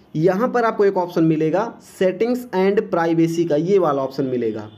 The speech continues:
इसको आपको ढूंढना है और इस पर आपको क्लिक कर देना है।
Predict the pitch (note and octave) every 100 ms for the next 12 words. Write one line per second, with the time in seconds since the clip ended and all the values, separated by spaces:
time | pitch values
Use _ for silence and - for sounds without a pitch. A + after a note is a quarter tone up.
0 | - - _ _ G3 F#3+ G3 A#3 A#3 G3
1 | D#3+ D#3+ D3+ C#3+ D#3 G3 - - F#3+ A3
2 | G#3 G3+ E3 D#3+ A3 E3 - A#2+ A2+ A2+
3 | G#2+ G#2+